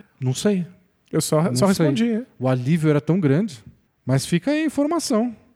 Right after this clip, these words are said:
Speaker 1: Que o Bola Presa. Mas eu, eu, o que eu fiquei ma-, com menos dó também. Eu primeiro eu pensei, por que o cara respondeu a pergunta? Aí eu descobri que não é igual o, o show do milhão do Silvio Santos. Ele levou trezentos mil pra casa.
Speaker 2: Ah, então tudo bem, dele.
Speaker 1: Não
Speaker 2: Ele
Speaker 1: era
Speaker 2: errar, ele,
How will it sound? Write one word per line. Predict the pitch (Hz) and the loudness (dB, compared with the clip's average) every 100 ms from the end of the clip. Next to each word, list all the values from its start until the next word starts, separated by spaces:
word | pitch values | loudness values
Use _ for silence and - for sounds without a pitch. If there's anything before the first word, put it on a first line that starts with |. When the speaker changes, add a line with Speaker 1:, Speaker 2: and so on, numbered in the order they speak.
| _ _ _ | _ _ _
Speaker 1:
Que | 156 | -2
o | |
Bola | 143 156 156 | 0 0 0
Presa. | 147 135 160 202 | 0 0 0 0
Mas | 208 | 0
eu, | 247 | 2
eu, | 226 226 | 0 0
o | |
que | 240 | -2
eu | 254 | -2
fiquei | 226 214 | 0 0
ma-, | 180 170 | 0 0
com | 175 | 0
menos | 160 156 147 117 | 2 2 2 0
dó | 113 143 | 0 0
também. | - 113 117 208 180 _ _ _ | 0 -2 0 0 -4 _ _ _
Eu | 202 | -2
primeiro | 247 240 320 | 0 0 0
eu | |
pensei, | 269 202 | 0 2
por | 196 | 2
que | 311 | 0
o | |
cara | 294 277 | 2 0
respondeu | 254 - - 269 156 165 | 0 -2 -2 -2 0 0
a | 170 | 0
pergunta? | 170 139 127 110 107 95 _ _ _ | 0 0 -2 -4 -10 -12 _ _ _
Aí | 139 | -4
eu | 165 | -2
descobri | - 226 180 214 | -2 -2 0 0
que | 214 | 0
não | 190 | 0
é | |
igual | 196 147 135 131 | 0 0 2 2
o, | 120 120 117 131 123 | 0 0 -2 -2 -4
o | 117 | -6
show | - 262 208 160 | -2 0 2 2
do | 139 | 0
milhão | 139 123 113 | 0 0 -2
do | 98 101 | -6 -8
Silvio | - 110 | -6 -6
Santos. | - 107 - - _ _ _ _ _ 156 | -6 -8 -8 -20 _ _ _ _ _ -2
Ele | 180 | 2
levou | 220 208 | 2 2
trezentos | 233 226 185 247 208 | 2 2 2 2 0
mil | 202 | 2
pra | 220 | 0
casa. | - 110 127 226 _ _ _ - | -2 -4 -4 -8 _ _ _ -8
Speaker 2:
Ah, | 233 | 0
então | 175 156 | 2 2
tudo | 175 165 | 2 2
bem, | 160 | 2
dele. | 139 123 123 143 147 - 143 | 2 0 0 -8 -14 -16 -10
Speaker 1:
Não | 123 | -4
Speaker 2:
Ele | 156 | 2
Speaker 1:
era | 156 143 | 2 2
Speaker 2:
errar, | 170 | 0
ele, | 190 185 | 0 -2